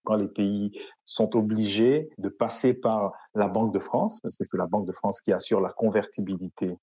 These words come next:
du franc C F A en euros et dans les autres monnaies, euh, c'est également, c'est un moyen de contrôle, en plus du fait que ces pays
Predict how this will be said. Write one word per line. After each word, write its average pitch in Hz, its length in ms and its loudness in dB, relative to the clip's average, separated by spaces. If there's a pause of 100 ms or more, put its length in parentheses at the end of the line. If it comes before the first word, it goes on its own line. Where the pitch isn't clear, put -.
(200)
du 92 80 -6
franc 98 220 0
C 90 240 0
F - 120 -6
A 87 160 -2 (460)
en 113 140 4
euros 104 500 2
et - 120 -2
dans 95 160 0
les 90 160 0
autres - 200 -4
monnaies, 110 340 4 (440)
euh, 92 280 2
c'est - 300 -4
également, 98 420 2
c'est - 240 -4
un 92 80 0
moyen 104 300 4
de 131 80 2
contrôle, 113 560 -4
en 107 100 -2
plus 117 280 0
du 101 100 -6
fait 135 220 0
que 117 80 2
ces 110 180 -2
pays 113 380 0